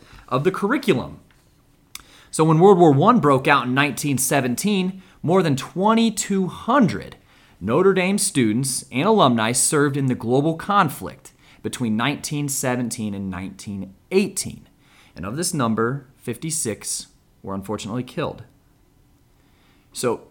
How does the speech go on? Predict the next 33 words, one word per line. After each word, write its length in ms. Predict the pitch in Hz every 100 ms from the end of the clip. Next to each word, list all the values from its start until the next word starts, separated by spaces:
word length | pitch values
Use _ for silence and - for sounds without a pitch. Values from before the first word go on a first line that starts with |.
| -
speaking 460 | - - 190 196
of 120 | 170
World 360 | 117 87 147 139
War 140 | 117
One, 420 | 101 110 87 85 87
this 160 | 156
is 100 | 190
gonna 200 | 156 160
feel 280 | 139 156 147
incredibly 600 | 139 127 - 143 131 127
shoehorned 500 | 123 - 120 117 113
in 120 | 104
here, 180 | 95 90
but 360 | 92 127 - - - _ _ _ _ _ -
whether 300 | 131 254 311
you 160 | 226
have 80 | 202
been 140 | 165 147
to 40 |
campus 380 | 143 156 127 127
or 80 | 104
not, 420 | 78 - - -
you 200 | 151 202
may 160 | 208 196
be 120 | 190
familiar 400 | 185 139 107 101
with 180 | 104 -
the 260 | 110 101 - 95
God 460 | 127 160 185 175 -
Country 720 | - - 135 - - 76 67 _
Notre 380 | - 104 131 151
Dame 300 | 139 131 123
door 440 | 110 110 87 76